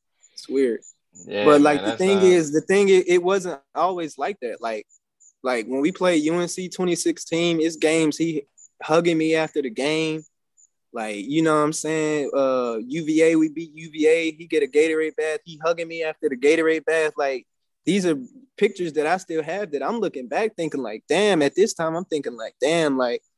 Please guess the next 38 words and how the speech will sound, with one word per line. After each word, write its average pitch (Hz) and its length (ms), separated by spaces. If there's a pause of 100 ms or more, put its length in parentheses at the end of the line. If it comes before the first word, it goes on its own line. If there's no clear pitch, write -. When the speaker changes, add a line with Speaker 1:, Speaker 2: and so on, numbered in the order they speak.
(260)
Speaker 1:
you 131 100
know, 123 220
coach 160 320
really 143 240
rock. 135 300
I'm 151 140
on 151 120
the 131 80
interviews, 143 520
like, 113 160
I'm 139 180
really 135 200
trying 123 220
to 117 60
be 117 180
a 107 60
big 135 260
part 139 260
of 123 80
his 127 200
foundation 123 580
here. - 240 (500)
And 113 160
I 131 160
don't 170 220
know 156 160
just 139 260
what 139 220
happened 143 340
in 120 220
a 120 80
year 135 380
for - 180
me 127 200
coming 123 340
to 113 80
that 135 380
to 113 220